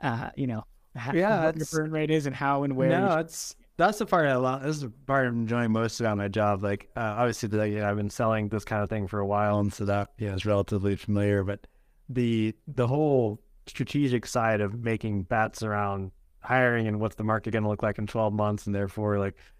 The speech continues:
Speaker 2: how do we maintain a growth rate that still looks attractive to in-, investors at a great stage without getting into dangerous burn territory? We, we then have to explore layoffs and stuff like that. That's a crazy, you know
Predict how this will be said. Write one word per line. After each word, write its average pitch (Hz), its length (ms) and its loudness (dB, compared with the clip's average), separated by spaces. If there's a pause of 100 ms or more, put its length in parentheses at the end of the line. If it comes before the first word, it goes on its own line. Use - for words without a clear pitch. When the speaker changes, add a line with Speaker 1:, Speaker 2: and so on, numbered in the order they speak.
(140)
Speaker 2:
how 131 120 2
do 131 60 4
we 123 80 4
maintain 120 400 0
a 113 60 0
growth 117 340 0
rate 120 180 2
that 110 120 -2
still 117 220 -2
looks 113 200 -2
attractive 113 460 -2
to 110 100 0
in-, 104 340 0
investors 113 480 -2
at 110 60 2
a 101 40 0
great 110 220 -2
stage 110 320 0
without 107 280 -2
getting 107 240 0
into 104 260 -2 (540)
dangerous 113 380 2
burn 117 300 0
territory? 113 540 -2
We, 110 140 -2
we 110 180 -2
then 110 160 0
have 107 160 -2
to 113 60 -4
explore 107 380 -2
layoffs 107 460 2
and 104 60 -10
stuff 107 260 -4
like 107 200 -2
that. 104 180 0
That's 160 180 -2
a 120 40 -4
crazy, 113 600 0 (920)
you 123 100 2
know 104 240 0